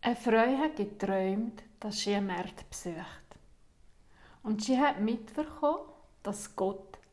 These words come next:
einen Stand hat. Sie hat sich dem Stand genähert und hat dann gefragt: „Was verkaufelst du hier?“ Gott hat antwortet: „Alles,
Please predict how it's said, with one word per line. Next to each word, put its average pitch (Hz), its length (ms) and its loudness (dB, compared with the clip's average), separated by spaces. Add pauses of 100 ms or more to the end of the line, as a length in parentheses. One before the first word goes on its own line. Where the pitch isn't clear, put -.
einen 233 100 -2
Stand 170 640 -4
hat. - 340 -12 (1300)
Sie 277 220 2
hat 269 240 2
sich 262 200 -2
dem 208 320 2
Stand 170 560 -4
genähert 175 640 -2 (600)
und 214 240 4
hat 226 220 4
dann 226 160 2
gefragt: 147 640 -8 (320)
„Was 196 180 0
verkaufelst 262 760 2
du 226 60 4
hier?“ 196 300 0 (1160)
Gott 220 320 2
hat 269 200 0
antwortet: 202 1040 -2 (600)
„Alles, 202 720 8